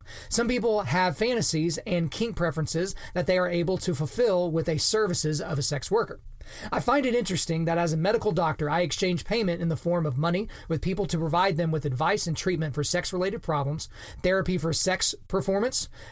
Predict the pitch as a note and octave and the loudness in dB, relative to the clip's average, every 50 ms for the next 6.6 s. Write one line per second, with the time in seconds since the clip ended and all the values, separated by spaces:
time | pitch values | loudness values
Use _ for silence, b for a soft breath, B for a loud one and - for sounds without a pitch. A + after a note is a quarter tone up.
0 | B B - - F#3+ F#3+ - - - G#3 G3+ F#3 F3 C#3+ F3+ F3 F3+ F#3 C3+ E3+ | B B 0 2 2 4 2 2 2 2 2 0 2 2 4 4 4 4 2 0
1 | E3 - D#3+ D#3 D#3 E3 F#3 G3 G3+ G3+ D3+ G3+ G3 D3 - F3+ E3+ E3+ E3 F3 | -2 0 0 0 2 2 2 2 0 0 0 0 -2 0 0 2 2 4 2 2
2 | F3+ F3+ - B B G#3+ B F#3 E3+ - - A3 A#3 G#3 G3 G3 F3 D#3 - - | 0 -2 -4 B B -8 B -4 -4 0 0 -2 0 0 0 0 2 2 2 2
3 | F#3+ E3+ - - F3+ E3+ - - F3 E3+ D3+ C3+ D#3 D#3 D3+ D#3 D3+ D#3+ D#3+ - | 0 0 2 0 0 0 0 0 0 0 0 0 0 0 0 0 0 0 0 2
4 | G3 A3+ - - - - - - - _ - B B B B B G#3+ B F#3+ F#3+ | 0 0 0 -2 -8 -8 -12 -18 -20 _ -20 B B B B B -2 B 2 2
5 | F3 A#3+ G3+ G#3+ B3 - D3 C#3+ E3+ E3+ F#3 - - G#3 - G#3 G3+ - - - | 2 2 2 2 2 2 2 2 2 2 2 2 0 0 2 0 2 2 2 2
6 | F#3 F#3 F#3 - - G#3 B3 C4 D4+ - - | 2 2 0 0 2 2 0 0 0 -6 -14